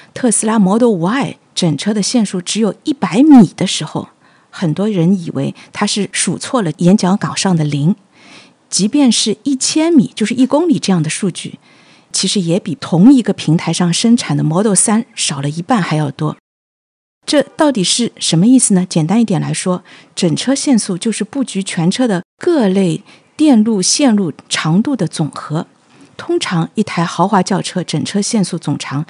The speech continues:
要达到几公里，这样对比下来，几千米的传统can 架构线束总长有多正常，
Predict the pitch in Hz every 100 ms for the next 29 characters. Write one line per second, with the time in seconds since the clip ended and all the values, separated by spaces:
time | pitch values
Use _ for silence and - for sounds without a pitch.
0 | - - 170 - 175 180 - - - 214
1 | 214 - _ _ - - _ - 285 233
2 | 185 208 131 - 156 139 - _ _ -
3 | - 185 - 269 277 262 185 151 143 -
4 | 151 123 - 143 - - - _ - 180
5 | 208 160 - - 202 175 - 208 - 170
6 | - - 139 - 214 185 - 233 247 254
7 | - - - 269 160 - 143 143